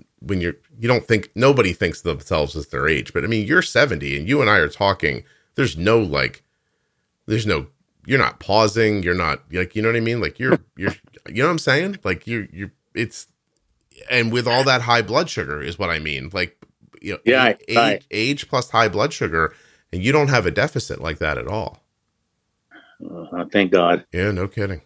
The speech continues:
Speaker 1: Wow.
Speaker 2: Well, you know, I did a tour in the Marine Corps, so I think I attribute it to that. <laughs>
Speaker 1: You just don't, don't wanna give up, right?
Speaker 2: Right.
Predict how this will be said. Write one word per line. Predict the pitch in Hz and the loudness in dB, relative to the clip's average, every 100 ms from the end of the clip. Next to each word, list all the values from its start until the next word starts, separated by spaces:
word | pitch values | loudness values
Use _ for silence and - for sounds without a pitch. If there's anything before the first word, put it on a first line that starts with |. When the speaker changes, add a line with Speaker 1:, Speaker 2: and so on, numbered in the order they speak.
| _ _ _ _ | _ _ _ _
Speaker 1:
Wow. | 85 90 | -10 0
Speaker 2:
Well, | 104 123 | 4 6
you | 127 | 6
know, | 131 | 6
I | 123 | 4
did | 131 123 | 2 0
a | |
tour | - 135 131 | 2 4 4
in | |
the | 113 | 2
Marine | 117 127 127 | 0 0 0
Corps, | 101 104 | 0 0
so | - 101 | 0 -2
I | 95 | -2
think | 120 117 _ _ _ - | -4 -6 _ _ _ -8
I | |
attribute | 101 - 127 123 | -8 2 2 2
it | 113 - | -2 -2
to | 104 | 2
that. | 113 107 - - - - | 4 2 -2 -12 -6 -4
<laughs> | - _ - | -4 _ -12
Speaker 1:
You | 85 | -10
just | 98 - | -10 -6
don't, | 98 98 - 110 | -6 -6 -8 -2
don't | 110 107 | 2 2
wanna | 107 | 2
give | 104 107 | 2 2
up, | 117 117 - | 2 2 0
right? | 104 127 - _ _ _ _ _ - - | 2 2 -2 _ _ _ _ _ -16 -2
Speaker 2:
Right. | 107 110 98 | 4 6 4